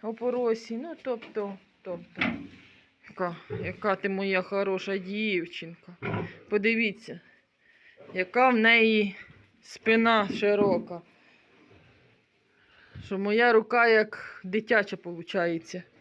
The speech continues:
Машунька. Збирає носа солому.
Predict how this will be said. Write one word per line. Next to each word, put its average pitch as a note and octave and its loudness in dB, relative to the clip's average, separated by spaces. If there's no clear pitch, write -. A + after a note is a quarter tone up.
Машунька. F#3 -10
Збирає A3+ -8
носа A#3 -10
солому. F#3+ -16